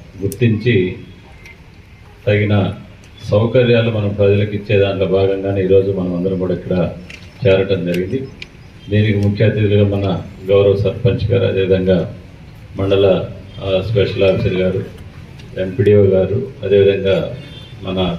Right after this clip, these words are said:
పిఎస్ గారు, వేదిక మీద ఉన్నటువంటి తెలుగుదేశం జనసేన మండల పార్టీ అధ్యక్షులు, గ్రామ పెద్దలందరూ కూడా నా హృదయపూర్వక నమస్కారాలు తెలియజేస్తా ఉన్నా.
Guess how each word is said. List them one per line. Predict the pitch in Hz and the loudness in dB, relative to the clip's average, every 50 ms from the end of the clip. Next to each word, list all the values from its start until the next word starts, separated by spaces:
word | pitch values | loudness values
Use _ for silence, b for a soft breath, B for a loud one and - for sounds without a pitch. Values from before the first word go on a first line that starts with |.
| - - | -6 -2
పిఎస్ | 95 98 92 - - 98 | 0 2 2 2 0 0
గారు, | 95 92 90 90 85 - - - - - - - - - - - - - - - - - - - - | 0 0 0 -2 -6 -8 -10 -14 -18 -20 -20 -20 -20 -20 -20 -20 -20 -20 -20 -20 -20 -20 -18 -6 0
వేదిక | 98 104 98 98 98 98 | 2 2 4 4 2 0
మీద | 98 95 92 92 | 0 0 0 0
ఉన్నటువంటి | 92 92 87 92 92 90 90 92 95 90 87 87 87 - - - | -2 -2 -2 -2 -2 -2 2 2 2 2 2 0 -4 -6 -6 -2
తెలుగుదేశం | 101 95 95 95 92 95 92 - - - - - - - - - | 0 2 4 4 4 4 2 2 0 -4 -6 -6 -8 -10 -8 -6
జనసేన | 98 98 95 95 - - 98 92 | -4 -4 -4 -2 0 0 0 0
మండల | 90 90 90 92 92 | 0 -2 -2 -2 -2
పార్టీ | 90 95 95 90 - - 85 | 0 2 0 0 0 -2 -4
అధ్యక్షులు, | 82 87 87 85 - - 98 98 98 - - - - - - - - - - - - - - - - - - - 98 | -4 -4 -6 -6 -6 -6 -6 -6 -8 -8 -12 -16 -18 -18 -18 -18 -18 -18 -20 -20 -20 -20 -20 -20 -20 -18 -8 -2 2
గ్రామ | 101 101 101 101 98 | 2 2 4 2 2
పెద్దలందరూ | 92 95 92 87 92 98 95 95 92 92 95 95 92 | 2 2 0 2 2 2 2 2 0 0 0 0 0
కూడా | 87 90 90 95 98 - | 0 -2 0 0 2 0
నా | 92 | 0
హృదయపూర్వక | 87 - - 92 95 101 98 - 98 95 92 90 | -4 -2 -2 2 2 4 4 4 4 2 2 -2
నమస్కారాలు | 90 92 90 - - - 98 92 90 85 | -4 -4 -6 -6 -4 -2 0 0 0 -2
తెలియజేస్తా | - 92 90 87 90 87 85 - - - - 95 | -2 -4 -4 -4 -2 -2 -2 -2 -2 -4 -6 -6
ఉన్నా. | 87 87 87 101 | -6 -4 -2 -2